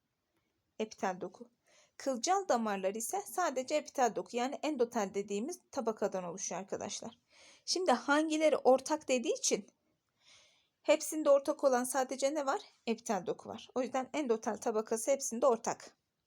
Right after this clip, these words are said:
Tek yöne açılan kapakçıklar sadece toplar damarlarda bulunur. Bağ doku ise atar damarda da var, toplar damarda da var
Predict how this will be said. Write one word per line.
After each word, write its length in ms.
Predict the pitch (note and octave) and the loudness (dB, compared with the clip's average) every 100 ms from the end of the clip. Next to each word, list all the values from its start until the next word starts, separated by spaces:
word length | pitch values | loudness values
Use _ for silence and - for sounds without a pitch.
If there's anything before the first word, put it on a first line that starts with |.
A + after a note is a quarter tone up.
| _ _ _ _ _ _ - | _ _ _ _ _ _ 4
Tek 240 | D#4+ D#4+ | 4 6
yöne 140 | D#4 | 2
açılan 420 | D#4+ D#4 E4 D4+ D4+ | 2 0 -2 -2 0
kapakçıklar 720 | C#4+ C4+ B3 - - D#4 D#4+ | 0 2 0 -2 -4 -2 -2
sadece 540 | - E4+ E4 C4+ D#4 | 2 2 2 -4 0
toplar 420 | C#4+ C4+ B3 G#3+ | 0 4 4 4
damarlarda 640 | G#3+ G3 F#3+ F#3+ F#3+ F#3 F#3+ | 2 2 -2 -2 -2 -4 -2
bulunur. 480 | F#3+ G3 B3+ - - _ _ _ _ _ _ _ _ _ _ _ - | -4 -4 -6 -10 -16 _ _ _ _ _ _ _ _ _ _ _ 6
Bağ 240 | C4+ D#4 | 6 6
doku 220 | D4+ D4+ | 2 -2
ise 380 | D4 D4+ D4+ D#4+ - - | -6 2 4 4 0 -2
atar 360 | B3 D4 D4 | 0 0 2
damarda 420 | C#4 B3+ A#3 A3+ | 2 4 2 2
da 120 | G#3+ G3+ | 0 0
var, 180 | G3+ | -2
toplar 420 | - C4 - C#4+ D4 | -2 -4 0 0 0
damarda 420 | C#4 C#4 C#4 C#4 | 0 -2 -2 0
da 80 | C#4 | 0
var 180 | D#4 | 0